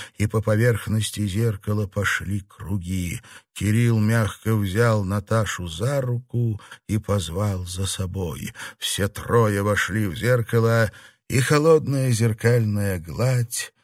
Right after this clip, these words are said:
сомкнулась у них за спиной.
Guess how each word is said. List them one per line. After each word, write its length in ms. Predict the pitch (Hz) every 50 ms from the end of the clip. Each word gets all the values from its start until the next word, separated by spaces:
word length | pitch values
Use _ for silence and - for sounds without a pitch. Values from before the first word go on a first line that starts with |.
| _ _ _ _ -
сомкнулась 1120 | - - - 95 87 78 - - - - - 104 117 135 135 127 123 120 117 113 - -
у 60 | 104
них 680 | 90 80 - 78 78 71 65 - - - _ _ _ _ _ _ _ _ _ _ _ _ -
за 200 | - 76 - 120
спиной. 800 | - - - - - - - 123 - - - 104 - - -